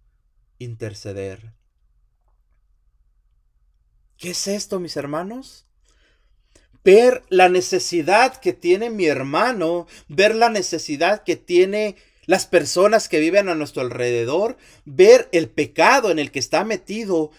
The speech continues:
la persona a la que yo conozco o la persona que yo tengo la posibilidad de mirar, pero cuando está caída esa persona,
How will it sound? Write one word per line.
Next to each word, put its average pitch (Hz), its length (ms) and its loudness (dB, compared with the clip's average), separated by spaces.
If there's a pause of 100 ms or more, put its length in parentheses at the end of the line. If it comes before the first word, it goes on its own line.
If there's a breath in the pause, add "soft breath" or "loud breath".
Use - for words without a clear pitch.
la 156 240 0
persona 165 720 0
a 147 180 -4
la 127 140 -2
que 127 120 -10
yo 156 160 -4
conozco 196 560 -4 (180 loud breath)
o 165 100 0
la 156 160 0
persona 175 460 -4
que 147 140 -4
yo 160 140 -4 (160)
tengo 185 220 -2
la 185 160 -4
posibilidad 139 480 -6
de 180 100 -4
mirar, 165 400 -4 (400 soft breath)
pero 175 400 2 (200)
cuando 185 280 4
está 208 320 0
caída 214 300 0
esa 208 240 -2
persona, 180 560 -4